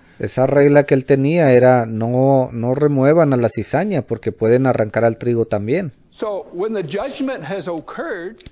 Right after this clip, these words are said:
Speaker 1: Pero cuando ya ese juicio haya, ah, sucedido,
Speaker 2: which is at the Ezekiel War, which is approximately three and a half years before the week of Daniel.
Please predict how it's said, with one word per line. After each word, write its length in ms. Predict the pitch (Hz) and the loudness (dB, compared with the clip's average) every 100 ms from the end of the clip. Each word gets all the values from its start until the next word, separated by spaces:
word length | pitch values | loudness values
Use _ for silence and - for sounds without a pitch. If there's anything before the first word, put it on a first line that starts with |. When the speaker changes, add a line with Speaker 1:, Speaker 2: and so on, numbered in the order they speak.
| - | -4
Speaker 1:
Pero 240 | 113 110 | -2 -2
cuando 280 | - 117 110 | -2 -2 -2
ya 220 | 110 117 | 0 4
ese 220 | 151 - 185 | 4 4 -2
juicio 580 | - 202 247 170 127 | 0 -2 -2 0 2
haya, 360 | 113 120 151 143 - - | 2 2 2 0 -6 -8
ah, 440 | 120 117 107 101 _ _ _ _ | -6 -4 -6 -10 _ _ _ _
sucedido, 800 | - 131 - 113 120 220 160 160 - _ _ _ - | -6 -6 0 0 0 -2 -4 -4 -12 _ _ _ -10
Speaker 2:
which 100 | 160 | -6
is 160 | 165 175 | -4 -6
at 200 | 175 160 | -8 -6
the 80 | 151 | -6
Ezekiel 440 | 160 170 247 240 | -6 -8 -6 -8
War, 400 | 220 214 220 233 | -6 -8 -8 -10
which 220 | 180 - | -14 -16
is 100 | 165 | -16
approximately 460 | 156 170 170 170 151 | -14 -10 -10 -10 -16
three 240 | - 196 | -10 -8
and 80 | 240 | -8
a 40 | |
half 280 | 208 226 - | -8 -10 -12
years 300 | 202 226 226 | -10 -8 -8
before 320 | 190 175 196 185 | -10 -12 -10 -8
the 80 | |
week 220 | 170 202 226 | -10 -10 -10
of 60 | |
Daniel. 480 | 233 233 196 160 165 | -10 -10 -12 -12 -14